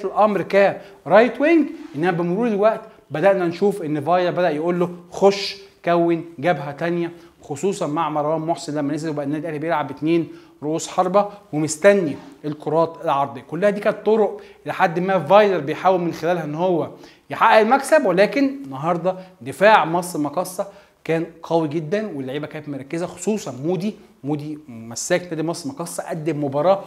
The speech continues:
ممتازة في الكرات العالية، ومنع لعيبة النادي الأهلي في كرات كتيرة بسبب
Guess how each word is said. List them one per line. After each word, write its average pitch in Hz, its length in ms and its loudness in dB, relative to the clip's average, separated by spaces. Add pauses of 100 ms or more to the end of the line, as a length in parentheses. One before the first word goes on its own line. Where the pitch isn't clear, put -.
(180)
ممتازة 185 880 2 (280)
في 175 360 -4 (280)
الكرات 160 520 -4
العالية، 156 380 -2 (260)
ومنع 170 440 4
لعيبة 135 320 -8
النادي 143 160 -10
الأهلي 147 320 -8 (120)
في 160 200 -8
كرات 156 420 -6
كتيرة 160 400 -2
بسبب 135 440 -8